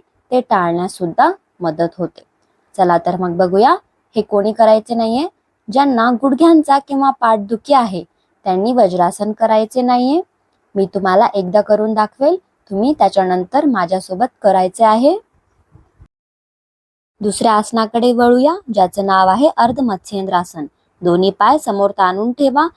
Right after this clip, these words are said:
उजवा पाय वाकून डावा पाय ओलांडून ठेवायचा आहे. डावा हात उजव्या गुडघ्यावर ठेवा आणि उजवा हात मागे टेकवायचा आहे. आपण कमरेपासून उजवीकडे वळा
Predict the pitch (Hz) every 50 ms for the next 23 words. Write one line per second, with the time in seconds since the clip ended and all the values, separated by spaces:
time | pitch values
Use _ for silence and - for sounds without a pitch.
0 | _ _ _ _ - 262 285 269 339 370 359 339 - 277 269 269 269 247 277 277
1 | 285 - - 247 269 285 277 226 208 190 185 185 190 185 - - 185 202 - -
2 | - - 196 190 190 185 185 190 196 214 233 233 262 247 226 240 247 247 247 -
3 | - 262 254 254 247 269 285 311 - _ _ _ _ _ _ - 175 185 180 180
4 | 180 185 196 214 254 302 294 302 330 - _ _ _ - 208 202 185 214 233 226
5 | 202 214 208 208 226 233 233 240 254 262 - - 302 302 240 254 285 302 - -
6 | 220 190 185 185 196 - - 214 190 - 294 320 311 285 254 247 269 294 _ _
7 | _ _ _ _ - 196 185 175 175 170 202 208 - 226 214 - - 220 214 214
8 | 214 - 247 233 233 233 247 277 330 339 - _ _ _ _ _ _ _ _ _
9 | _ - - 196 - - 202 226 285 330 349 - - 254 262 269 330 359 359 -
10 | 247 233 233 - - 254 277 277 - - 202 170 175 190 208 202 - 226 226 240
11 | 262 262 311 294 262 269